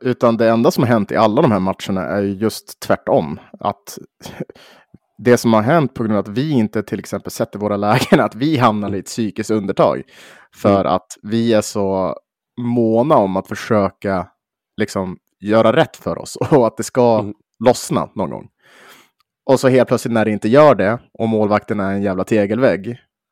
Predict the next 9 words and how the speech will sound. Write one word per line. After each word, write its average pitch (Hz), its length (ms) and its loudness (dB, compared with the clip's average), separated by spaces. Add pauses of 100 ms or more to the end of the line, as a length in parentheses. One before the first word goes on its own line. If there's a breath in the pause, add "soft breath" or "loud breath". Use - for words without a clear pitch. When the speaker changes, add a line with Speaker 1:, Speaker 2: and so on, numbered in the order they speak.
(400)
Speaker 1:
då 113 220 2
så - 160 -8
<laughs> 98 160 -8
börjar 113 220 4
vi 104 200 -6
bli 95 120 -8
odisciplinerade 104 800 -4
och, - 240 -10 (760)
eh, 80 340 -14